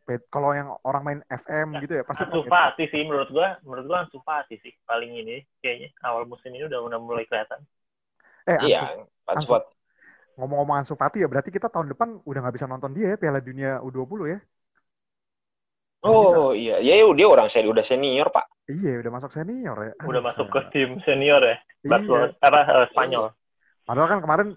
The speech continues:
Speaker 1: Roman Romannya, "Wah, ini Ansu Fati gila nih, dua ribu dua puluh, eh, dua ribu dua puluh satu kita nonton Piala Dunia, Ansu Fati kayaknya udah nggak bisa masuk deh." Tapi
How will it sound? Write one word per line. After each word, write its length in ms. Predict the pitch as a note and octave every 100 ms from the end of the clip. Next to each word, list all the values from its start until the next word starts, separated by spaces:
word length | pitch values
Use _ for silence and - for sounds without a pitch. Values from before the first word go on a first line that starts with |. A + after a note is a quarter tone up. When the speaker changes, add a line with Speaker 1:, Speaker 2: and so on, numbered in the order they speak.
| _
Speaker 1:
Roman 280 | C3 B2+ C#3
Romannya, 380 | B2+ C3 C#3+ F#3
"Wah, 200 | - F#3 D#3+
ini 80 | E3+
Ansu 240 | D3+ C#3+ C3
Fati 320 | C3+ C#3 E3
gila 240 | B2+ D3+ D3+
nih, 140 | D#3+
dua 120 | B2+ B2
ribu 320 | A#2+ B2 A#2+
dua 240 | A#2 A#2
puluh, 460 | A2+ A#2+ A2+ A#2 C3+
eh, 80 | C3+
dua 120 | B2
ribu 80 | A#2
dua 160 | A2+ A#2
puluh 40 | A#2
satu 160 | D#3
kita 220 | D3 D3+ D3+
nonton 180 | B2+
Piala 220 | A#2 A#2+ A#2
Dunia, 240 | B2+ D#3
Ansu 160 | B2 A#2+
Fati 240 | C3 B2+
kayaknya 280 | - A#2+ C3
udah 40 |
nggak 100 | G2+ F#2+
bisa 80 | E2
masuk 320 | F#2+ A2 _ -
deh." 80 | - _ _ _ _
Tapi 160 | A#2+